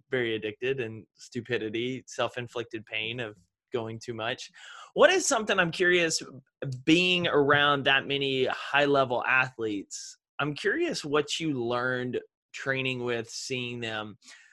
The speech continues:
because not a lot of people in general in the CrossFit community are around anyone that goes to the games, especially on a daily basis, much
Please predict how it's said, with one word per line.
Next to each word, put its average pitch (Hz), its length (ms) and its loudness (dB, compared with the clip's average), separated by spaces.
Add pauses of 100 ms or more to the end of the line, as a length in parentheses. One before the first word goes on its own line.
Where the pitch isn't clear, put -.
(140)
because 175 260 4
not 185 200 6
a - 20 6
lot 202 180 8
of 160 80 4
people 147 460 4
in 131 180 0
general 139 360 0
in 120 40 -6
the 117 80 -8
CrossFit 120 440 -4
community 117 520 -6
are 117 140 -6
around 117 320 -2
anyone 113 360 -10
that 107 120 -16
goes 110 200 -8
to 107 140 -14
the 104 100 -14
games, 101 480 -16
especially 110 520 -8
on 107 140 -10
a 107 60 -10
daily 104 300 -8
basis, 107 480 -10
much 135 200 -6